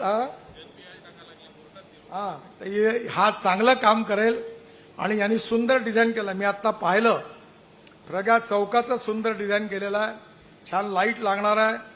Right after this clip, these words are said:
लँडस्केपिंग होणार आहे, सगळ्या ठिकाणी मार्किंग होणार आहे आणि अतिशय सुंदर या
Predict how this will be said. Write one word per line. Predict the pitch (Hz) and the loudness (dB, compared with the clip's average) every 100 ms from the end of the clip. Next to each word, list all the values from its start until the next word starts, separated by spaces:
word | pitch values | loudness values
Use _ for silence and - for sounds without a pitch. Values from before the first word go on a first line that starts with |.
| - - - | -20 -20 -10
लँडस्केपिंग | 156 190 226 - 220 220 226 202 | 0 0 0 -2 -2 -2 -4 -2
होणार | 196 202 | 0 2
आहे, | 214 220 226 - - - - - | 2 0 -8 -20 -20 -20 -20 -12
सगळ्या | 175 214 | -4 -4
ठिकाणी | 226 220 220 226 | -4 -4 -4 -4
मार्किंग | 208 175 190 254 254 | -4 -4 -4 -6 -4
होणार | 202 202 196 | 0 2 2
आहे | 190 - - - - - - | 0 -6 -18 -20 -20 -20 -14
आणि | 180 202 | -6 -4
अतिशय | 190 254 247 269 | -4 -6 -2 0
सुंदर | 254 - 220 247 220 - - - - - - - | 0 -2 2 4 4 2 -12 -20 -20 -20 -20 -16
या | 151 196 | 0 2